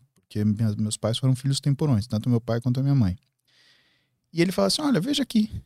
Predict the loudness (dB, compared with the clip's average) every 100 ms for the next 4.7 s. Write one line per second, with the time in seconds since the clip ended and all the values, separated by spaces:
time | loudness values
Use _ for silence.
0 | _ _ _ 2 2 2 0 0 0 0
1 | 2 2 2 -2 -12 _ -8 -4 -2 -2
2 | -4 -4 -2 2 2 4 2 0 -2 -2
3 | -2 -4 -2 -4 -4 -2 -2 0 0 0
4 | -2 0 2 4 2 0 -6